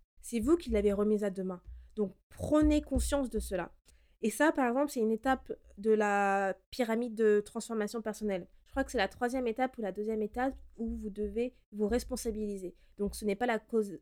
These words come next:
ce n'est pas la faute des autres, c'est votre propre faute. Si vous remettez une tâche à demain, c'est votre propre faute. Si cette tâche n'est toujours pas faite ou que vous avez manqué un délai,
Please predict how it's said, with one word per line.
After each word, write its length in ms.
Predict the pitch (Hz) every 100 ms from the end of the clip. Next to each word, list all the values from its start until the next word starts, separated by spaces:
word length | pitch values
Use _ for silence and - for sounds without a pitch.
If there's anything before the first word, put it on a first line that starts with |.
| -
ce 120 | -
n'est 120 | 202
pas 120 | 196
la 120 | 240 214
faute 200 | 220 190
des 220 | 202 214
autres, 220 | 285 -
c'est 220 | - - 214
votre 280 | 208 -
propre 400 | 202 - 247 -
faute. 420 | 214 220 202 - - _ _ _
Si 260 | - - 269
vous 320 | 240 247 220
remettez 420 | 226 247 240 226 208
une 100 | 208
tâche 220 | 233 214
à 60 | 208
demain, 360 | 185 185 262 330 _ _ -
c'est 120 | 220
votre 240 | 196 -
propre 380 | 190 - 262 -
faute. 260 | - 185 - - -
Si 160 | - 247
cette 240 | 254 233
tâche 200 | 254 247
n'est 120 | 233
toujours 240 | 214 226 226
pas 180 | 226 220
faite 300 | - 240 233 _ -
ou 80 | 220
que 140 | -
vous 160 | 214 214
avez 160 | 202
manqué 320 | 202 208 - -
un 100 | 196
délai, 280 | 196 254